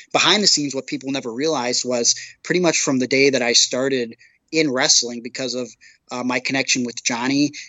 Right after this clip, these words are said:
and, uh, the connection with Pro Wrestling Ohio and Prime Wrestling, you know, I was doing, um, a lot of the writing behind the scenes for the T V show along with Joe Dombrowski and coming up with storyline ideas. And that's something that I never wanted to bring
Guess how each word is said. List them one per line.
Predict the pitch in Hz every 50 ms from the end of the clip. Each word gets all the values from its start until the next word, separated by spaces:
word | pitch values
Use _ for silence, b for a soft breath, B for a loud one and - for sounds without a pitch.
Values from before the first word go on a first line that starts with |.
| B _ _ -
and, | 131 127 123 123 123 123 -
uh, | 131 120 120 120 120 120 120
the | 120 123 120
connection | - 131 127 127 - - 127 123
with | 123 - -
Pro | - 131 131
Wrestling | 131 123 - - 127
Ohio | 123 117 123 123 117
and | 117 117
Prime | - - 123 120 110
Wrestling, | 120 135 156 - - 127 127 120 123 B B B B B B -
you | 135 131
know, | 127 123
I | - 123 143
was | 165 190 170
doing, | 139 147 143 143 139 135 131 131 131 -
um, | 127 123 123 120 120 120 120 - _ _ _ - -
a | -
lot | 135 147 151 156 147
of | 135
the | 131
writing | 120 135 135 165 190 175 135 113 107
behind | 101 127 117 127 135 135
the | 131
scenes | 120 - - 175 180 175 156 -
for | -
the | 120 113
T | - - 135 147
V | 147 165
show | 170 - - 131 120 120
along | 123 127 123 123 123
with | 123 120
Joe | - 127 127
Dombrowski | 123 117 117 117 120 131 135 - - - 139 131
and | 127 120
coming | - - 123 123 127
up | 127 123
with | - -
storyline | - - - 120 127 135 135 131 135 139 135
ideas. | 131 131 123 139 135 135 135 131
And | 123 120 123 123 B B B B B -
that's | 131 135 - -
something | - 151 151 156 156 147
that | 139 127
I | 131 131
never | 131 131 127 135
wanted | 127 131 131 127 127 120
to | 123
bring | 117 127 131 127 131 127 127